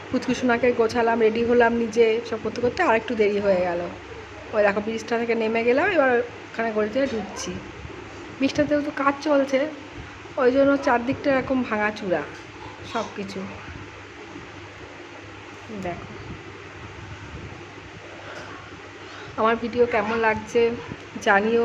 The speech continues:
যদি ভালো লেগে থাকে তাহলে অতি অবশ্যই একটা লাইক, শেয়ার, কমেন্ট করতে ভুলো না।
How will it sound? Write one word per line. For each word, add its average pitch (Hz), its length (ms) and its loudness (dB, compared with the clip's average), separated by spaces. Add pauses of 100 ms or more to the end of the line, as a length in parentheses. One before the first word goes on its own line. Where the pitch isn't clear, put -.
(120)
যদি 226 120 0 (100)
ভালো 208 220 4
লেগে 226 240 2
থাকে 220 220 -2
তাহলে 226 240 4
অতি 208 140 -2 (120)
অবশ্যই 208 320 -2
একটা 226 220 -2
লাইক, 202 220 2 (120)
শেয়ার, 226 260 0
কমেন্ট 226 300 -2
করতে 226 260 0
ভুলো 233 220 2 (100)
না। 226 80 4